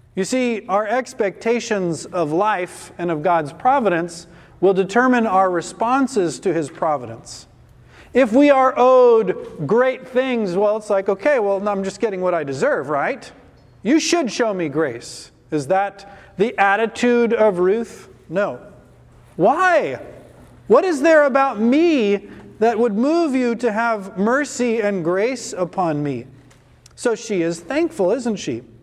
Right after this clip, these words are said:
She is humble. She's God-fearing. She is diligent.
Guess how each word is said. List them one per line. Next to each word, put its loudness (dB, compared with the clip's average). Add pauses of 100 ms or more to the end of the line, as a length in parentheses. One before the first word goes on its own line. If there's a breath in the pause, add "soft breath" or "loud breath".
(640 soft breath)
She -6
is -2
humble. -2 (760 soft breath)
She's -2
God-fearing. -2 (720 soft breath)
She 2
is 4
diligent. 0